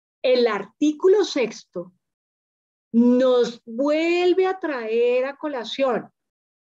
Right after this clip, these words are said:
para todos nosotros dedicados a la contratación pública que esa información es veraz, que no necesita el funcionario mirar nada distinto sobre esos mismos requisitos habilitantes, no pedir nada distinto,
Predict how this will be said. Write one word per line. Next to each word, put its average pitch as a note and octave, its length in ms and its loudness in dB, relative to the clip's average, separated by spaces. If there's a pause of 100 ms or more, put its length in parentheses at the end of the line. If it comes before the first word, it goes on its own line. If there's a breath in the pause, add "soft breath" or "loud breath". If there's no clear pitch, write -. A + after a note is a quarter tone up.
(140)
para G3+ 340 -6
todos D#4 300 2
nosotros A#3+ 500 0
dedicados B3 440 -4
a B3 40 -8
la C4 120 -12
contratación F#3+ 600 -18
pública A#3+ 460 -8
que A3 120 -4
esa G#3 140 -6
información A3 600 -2
es A3 200 -2
veraz, C#4+ 760 -2 (640)
que C#4+ 140 -2
no D4+ 260 2
necesita E4 600 -2
el C#4+ 80 -6
funcionario C4 800 -4
mirar B3+ 500 -4 (340)
nada D#4 720 -2
distinto D#4+ 1160 -2
sobre C4+ 720 2
esos D4 420 -6
mismos C#4+ 640 0
requisitos A3+ 720 -10
habilitantes, A#3+ 760 -4
no G3 140 -14
pedir A#3 360 0
nada A#3+ 240 0
distinto, B3 760 -4